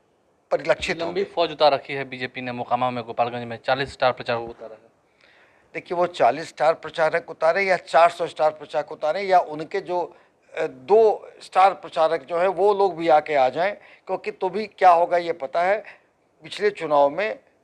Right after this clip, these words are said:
Speaker 1: सारे लोग यहाँ पर पचपन ब-, ब-, मीटिंग तो प्रधानमंत्री ने किया था,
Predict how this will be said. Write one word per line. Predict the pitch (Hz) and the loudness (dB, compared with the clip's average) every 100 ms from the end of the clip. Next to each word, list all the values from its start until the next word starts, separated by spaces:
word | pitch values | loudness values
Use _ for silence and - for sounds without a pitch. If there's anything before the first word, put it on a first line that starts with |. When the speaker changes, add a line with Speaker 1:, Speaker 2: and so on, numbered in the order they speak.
| _ | _
Speaker 1:
सारे | - 170 190 214 | -2 2 6 4
लोग | 180 180 151 | 4 0 0
यहाँ | 135 151 | -2 -4
पर | - 175 - _ _ _ - | -4 -8 -8 _ _ _ -8
पचपन | 185 - 226 214 | -8 -4 -4 -4
ब-, | 190 175 170 185 185 | -8 -12 -8 -4 -2
ब-, | 185 175 | -2 -2
मीटिंग | 180 190 196 | -6 -8 -12
तो | 196 | -6
प्रधानमंत्री | 202 190 185 214 208 220 | -6 -2 -2 -2 -4 -4
ने | 202 | -6
किया | - 151 | -4 -4
था, | 117 101 | -4 -8